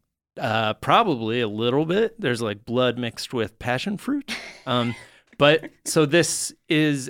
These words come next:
Speaker 1: a scent, uh, that is called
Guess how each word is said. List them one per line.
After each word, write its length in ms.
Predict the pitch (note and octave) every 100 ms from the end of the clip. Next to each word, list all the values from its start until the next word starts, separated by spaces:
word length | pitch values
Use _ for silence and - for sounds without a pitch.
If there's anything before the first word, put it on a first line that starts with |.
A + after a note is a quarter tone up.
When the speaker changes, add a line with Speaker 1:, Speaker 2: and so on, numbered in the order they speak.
| -
Speaker 1:
a 480 | C#3+ B2+ A#2+ A#2 G#2+
scent, 800 | - - F3+ C#3+ C#3 - - - _ -
uh, 540 | B2 G#2+ G#2 G2+ G2+ - D#3 A#2+
that 480 | A2 A2+ A2+ A#2 - _
is 460 | - A#2+ A#2 A2+ G#2+
called 600 | - C3 B2+ B2 B2 A2+